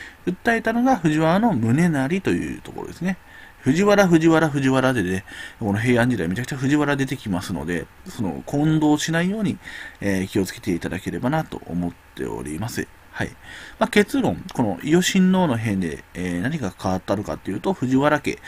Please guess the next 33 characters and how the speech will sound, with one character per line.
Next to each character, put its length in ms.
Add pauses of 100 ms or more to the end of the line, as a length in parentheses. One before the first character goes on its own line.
(260)
の 240
南 340
家 160
の、 380
お、 60
衰 280
退 220
と 100
い 40
う 40
と 80
こ 100
ろ 60
の 140
イ 100
メ 120
ー 40
ジ 180 (200)
持 80
っ 40
て 100
い 20
た 80
だ 80
け 80
れ 80
ば 80
な 140
と 140
思 260
い 100
ま 120
す。 200